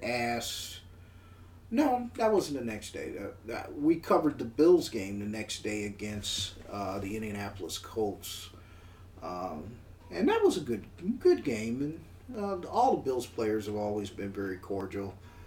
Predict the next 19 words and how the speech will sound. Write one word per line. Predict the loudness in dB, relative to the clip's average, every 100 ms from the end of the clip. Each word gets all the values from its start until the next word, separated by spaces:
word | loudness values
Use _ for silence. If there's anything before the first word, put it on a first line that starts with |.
| -18 -20 -12
uh, | -6 -2 -2 -4
as | -4 -4 -6
far | -4 -2 0 0
as | -2 -2 -4 -4
interviews, | -6 -4 -4 -4 -4 -4 -4
so | -4 -4
I've | -4 -4
never | -4 -2
really | -2 -2
had | -4 -6
a | -6
problem | -8 -4 -4 -4 -6 -8
with | -10 -8
any | -6 -6 -6
of | -8
them. | -8 -8 -10 -14 -18 -20 -20 -18 -18 -18 -20 -10
Um, | -6 -4 -4 -4 -6 -6
I | -4 -4 8
did, | 12 12 12 8 -2